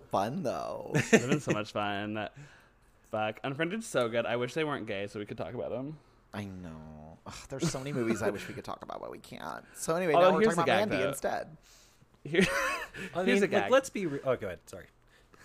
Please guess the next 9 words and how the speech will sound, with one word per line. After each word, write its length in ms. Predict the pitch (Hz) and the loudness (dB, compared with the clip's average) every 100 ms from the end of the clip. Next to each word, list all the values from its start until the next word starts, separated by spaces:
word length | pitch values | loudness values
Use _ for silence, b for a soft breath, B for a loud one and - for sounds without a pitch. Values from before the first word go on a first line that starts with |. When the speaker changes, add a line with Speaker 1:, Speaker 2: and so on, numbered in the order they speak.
| b b - | b b 2
Speaker 2:
Is 180 | 170 196 | 6 8
Unfriended 560 | 214 - 190 175 156 | 6 4 4 4 2
gay, 260 | 127 117 120 | 2 4 6
or 140 | 110 | 4
do 80 | 113 | 2
we 80 | 113 | 0
just 180 | 110 110 | -2 -2
like 220 | 80 - | -4 -4
it? 160 | - | -8